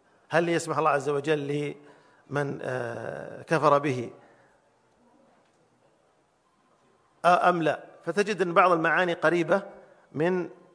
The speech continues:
آه، هذا المفهوم ال-، الشرعي، أن الله، أن الله عز وجل يكون رحمته عامة، ل-، لكنه في الآخرة هذه الرحمة الخاصة من، آه، يعني تسعة وتسعين جزء تكون للمؤمنين خاصة.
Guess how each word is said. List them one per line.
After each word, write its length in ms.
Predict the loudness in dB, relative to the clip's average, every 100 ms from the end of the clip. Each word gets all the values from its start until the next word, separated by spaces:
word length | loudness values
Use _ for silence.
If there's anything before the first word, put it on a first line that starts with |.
| -12
آه، 100 | -2
هذا 240 | 0 2
المفهوم 580 | 2 0 -2 -2 -2 -4 -14 -8
ال-، 240 | -6 -6
الشرعي، 520 | -8 -2 2 2 0 -8 -18 -20 _ _ _ _ _ _
أن 140 | -6 0
الله، 380 | 2 2 0
أن 140 | -4 -6
الله 180 | -4 -4
عز 140 | -2
وجل 280 | -2 -2 -4
يكون 240 | -4 -4
رحمته 560 | -4 -6 -6 -6 -6 -4
عامة، 460 | 2 2 2 -2 -6 -12 -20 _ _ _ -12
ل-، 560 | -6 -4 -4 -8 -4
لكنه 640 | -4 -2 -4 -4 -2 -4 -6
في 460 | -6 -6 -6 -10 -6
الآخرة 460 | -2 0 0 -2 -2
هذه 240 | -2 -2
الرحمة 240 | -2 -4
الخاصة 500 | -6 0 -2 0 -6 -6 -16 -20 _
من، 240 | -10 -10 -8
آه، 40 |
يعني 360 | -10 -8 -10 -10
تسعة 240 | -8 -6
وتسعين 320 | -6 -6 -8
جزء 360 | -6 0 0 0 -8 -10
تكون 320 | -8 -2 -2 -2
للمؤمنين 460 | -4 -4 -4 -4
خاصة. 380 | -4 -8 -10 -18